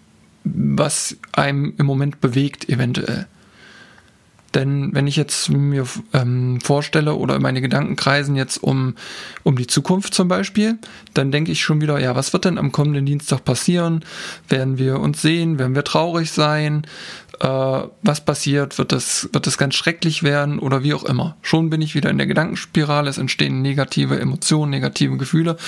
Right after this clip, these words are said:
und die strahle ich dann auch nach außen aus und ziehe noch mehr negati-, negative Dinge an.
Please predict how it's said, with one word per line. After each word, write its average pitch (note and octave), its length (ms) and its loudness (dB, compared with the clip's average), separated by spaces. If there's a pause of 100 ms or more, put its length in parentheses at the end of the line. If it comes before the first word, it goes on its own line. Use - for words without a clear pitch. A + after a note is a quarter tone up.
(260)
und C3 160 2
die D#3 80 2
strahle D3 360 0
ich C#3 100 -4
dann C#3 320 0
auch C3+ 220 0
nach C3 160 0
außen C#3+ 380 0
aus E3+ 360 0 (340)
und G3 160 2
ziehe G#3 260 2
noch F#3+ 200 -2
mehr D3 180 2
negati-, C3+ 480 0
negative C#3 480 0
Dinge C3+ 300 0
an. B2+ 160 -4